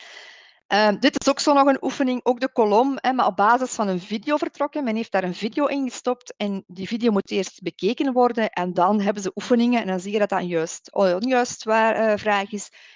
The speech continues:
en ook een invuloefening. Dus die combinatie kan allemaal binnen de oefeningentype,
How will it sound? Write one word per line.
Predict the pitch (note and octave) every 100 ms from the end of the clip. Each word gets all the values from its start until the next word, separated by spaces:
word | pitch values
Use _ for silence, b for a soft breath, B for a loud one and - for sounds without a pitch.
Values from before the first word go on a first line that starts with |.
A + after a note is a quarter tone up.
| B
en | G#3 G3+
ook | F#3
een | - _
invuloefening. | G#3+ F#3 F3 F3 - F#3 E3+
Dus | E3+
die | F#3 A#3
combinatie | A3 G#3+ G#3+ G3 A3+ - B3
kan | - G#3+ A#3
allemaal | G3 G3+ F#3+ F3+ F3+ F#3
binnen | F3 D#3+ F#3 F#3 G3 _
de | - _ _ _ -
oefeningentype, | G3+ G3 F#3+ F3+ - F3 E3+